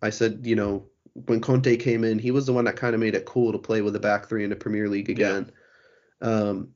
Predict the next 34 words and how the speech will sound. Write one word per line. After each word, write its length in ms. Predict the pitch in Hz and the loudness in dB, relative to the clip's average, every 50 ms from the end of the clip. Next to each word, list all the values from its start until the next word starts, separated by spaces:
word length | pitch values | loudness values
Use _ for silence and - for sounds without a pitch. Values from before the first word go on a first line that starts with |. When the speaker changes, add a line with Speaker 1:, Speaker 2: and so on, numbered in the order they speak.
| _ _ _ _ _ _ _ _ _ - | _ _ _ _ _ _ _ _ _ -2
Speaker 1:
and, 300 | 120 117 113 110 - - - - | -2 0 0 -2 -6 -10 -12 -6
you 120 | 147 135 | -2 0
know, 100 | 110 110 | 0 2
we 120 | 113 117 113 | 2 2 2
won 140 | 120 120 | 2 2
a 40 | 117 | 0
cha-, 200 | 117 - 151 139 - | 0 0 0 0 0
we, 180 | 127 127 117 101 | -2 -2 -2 0
we, 220 | 120 117 120 120 | 0 0 2 2
we 80 | 117 120 | 4 4
won, 160 | 117 123 113 | 4 2 2
we 100 | 117 120 | 2 2
won 160 | 120 127 123 | 2 2 2
a 40 | 117 | 0
title 340 | 113 139 139 135 107 90 90 | 0 2 2 2 2 2 0
off 200 | 87 95 - - | -2 -4 -6 -10
of 100 | - 104 | -10 -8
it. 240 | 95 - - - _ _ _ _ _ _ _ _ _ _ _ _ - | -8 -8 -10 -12 _ _ _ _ _ _ _ _ _ _ _ _ -6
Um, 260 | 113 110 107 104 107 | -2 -2 0 0 0
now 140 | 113 123 120 | 2 2 0
Tuchel 640 | 113 - - 131 123 - 131 123 120 113 113 110 - - - | 0 0 0 -2 0 0 0 0 0 -2 -4 -6 -12 -10 -4
got 220 | 123 123 104 - | -2 -2 0 -2
some 120 | - 120 117 | -2 -8 -8
success 460 | - 120 117 - - 127 120 - - | -8 -8 -10 -6 -2 -2 -2 -2 -4
from 220 | - - 120 117 | -6 -4 -2 0
it. 260 | 117 117 113 113 - - | 0 0 -2 -2 -6 -8
We 80 | 123 120 | -6 -4
won 180 | 117 120 107 98 | -4 -2 -2 -4
a 40 | |
<laughs> 100 | - - | 0 2
Champions 560 | 135 127 131 131 - - 147 127 127 127 - 131 | 4 4 4 4 4 4 4 4 4 2 0 0
League 240 | 131 131 117 113 | 0 0 0 0
using 320 | 120 120 120 117 120 117 117 | 0 0 2 2 2 2 2
it. 260 | 117 117 113 117 - | 2 2 2 0 -6